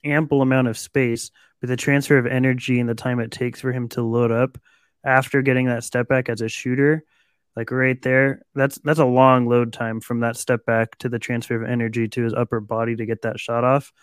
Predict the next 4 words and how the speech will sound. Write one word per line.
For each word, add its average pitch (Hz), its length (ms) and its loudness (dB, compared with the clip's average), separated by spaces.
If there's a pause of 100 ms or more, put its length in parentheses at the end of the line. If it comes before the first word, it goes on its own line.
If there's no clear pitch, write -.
(500)
Um, 123 540 2 (560)
but 143 260 6 (140)
I 147 80 0
think 151 480 -4